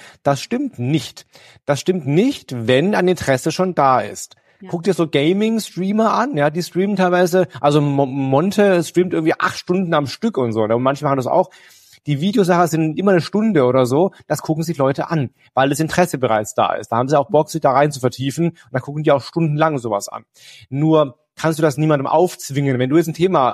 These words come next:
Speaker 1: an den Markt platzieren willst, kannst du nicht erwarten, dass einer eine halbe Stunde dir zuschaut. Da musst du sofort zum Punkt kommen. Das heißt, beides ist wichtig.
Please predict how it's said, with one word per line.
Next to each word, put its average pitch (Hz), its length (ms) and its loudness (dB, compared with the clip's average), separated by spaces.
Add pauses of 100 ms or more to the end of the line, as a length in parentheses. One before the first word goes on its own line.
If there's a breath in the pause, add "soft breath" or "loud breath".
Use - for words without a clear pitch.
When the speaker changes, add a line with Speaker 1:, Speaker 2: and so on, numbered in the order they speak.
Speaker 1:
an 131 100 -2
den 131 80 -4
Markt 127 240 0
platzieren 156 480 -2
willst, 156 240 0
kannst 147 140 -2
du - 20 -10
nicht 143 80 -4
erwarten, 143 200 -2
dass 135 100 -4
einer 139 260 2
eine 135 180 -2 (140)
halbe 143 220 2
Stunde 160 280 0
dir 131 160 0
zuschaut. - 440 -6 (100)
Da 123 80 0
musst 170 220 -4
du - 20 -10
sofort 151 240 0
zum 156 120 -4
Punkt 147 200 -4
kommen. - 240 -6
Das 104 120 -8
heißt, 123 260 0 (260 loud breath)
beides 143 340 2
ist 117 140 -4
wichtig. 110 340 -6